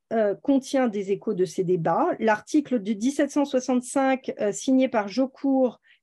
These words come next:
consacré à Harrington, donc, euh, dénommé Rutland,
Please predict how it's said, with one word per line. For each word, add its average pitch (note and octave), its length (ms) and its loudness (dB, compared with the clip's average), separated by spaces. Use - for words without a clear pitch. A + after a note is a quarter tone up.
consacré A#3 520 -2
à A3 100 4
Harrington, A3+ 880 0
donc, F#3 340 -6
euh, G3 160 -2
dénommé F#3 480 -2
Rutland, A3 800 -2